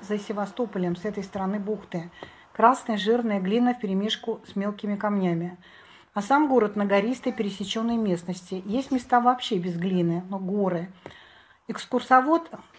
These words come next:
на Михайловской батарее сказала, что места у нас глинистые. Это потому, что было трудно воевать, если шли дожди.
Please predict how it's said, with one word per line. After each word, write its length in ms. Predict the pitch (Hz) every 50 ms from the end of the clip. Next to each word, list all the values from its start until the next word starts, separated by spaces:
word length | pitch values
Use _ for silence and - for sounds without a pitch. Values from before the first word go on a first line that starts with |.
| _ _ _
на 160 | 226 208 220
Михайловской 600 | 226 233 233 - 240 220 214 214 208 202 - 220 190
батарее 420 | 202 202 214 208 214 240 269 285
сказала, 540 | 277 - - 240 233 214 202 185 175 175 180
что 360 | - - - 208 196 190 - -
места 380 | 196 196 196 196 - - 247 285
у 80 | 277
нас 240 | 240 208 214 233 233 -
глинистые. 800 | 202 180 190 196 220 214 196 180 170 170 - - 175 170 180 185 - -
Это 180 | 226 196 208 185
потому, 300 | 190 175 180 202 247 269
что 140 | - -
было 220 | 202 196 214 214 208
трудно 320 | 208 214 208 196 180 180 170
воевать, 440 | 175 170 170 170 220 262 262 -
если 220 | 214 208 202 - 170
шли 200 | - - 214 208
дожди. 560 | 196 208 208 202 190 180 175 170 156 -